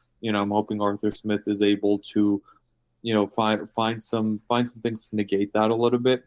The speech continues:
get some quick throws out there, not, you know, not very full four or five second dropbacks where you're just waiting and waiting, like, like we've seen here and there, uh, in the first four weeks before this past game.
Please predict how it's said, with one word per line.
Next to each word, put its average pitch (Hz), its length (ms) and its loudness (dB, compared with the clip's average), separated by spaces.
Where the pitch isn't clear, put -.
get 110 120 -6
some 107 180 -10
quick 110 240 -2
throws 104 300 4
out 107 220 0
there, 110 280 0
not, 104 300 0
you 104 120 -12
know, 95 140 -6
not 104 320 0
very 110 280 4
full 110 560 0
four 110 220 2
or 107 60 -2
five 104 300 0
second 107 340 -6
dropbacks 101 800 -2
where 104 160 -2
you're 98 120 -4
just 98 200 -10
waiting 98 440 -4
and 95 100 -10
waiting, 95 420 -4
like, 98 180 -2
like 101 260 -2
we've 101 140 -2
seen 101 300 -6
here 101 200 -2
and 95 120 -6
there, 98 320 0
uh, 98 340 -2
in 101 100 -8
the 98 100 -6
first 101 400 -2
four 104 240 4
weeks 92 240 -4
before 98 320 -4
this 92 260 -8
past 92 240 -2
game. 101 220 -4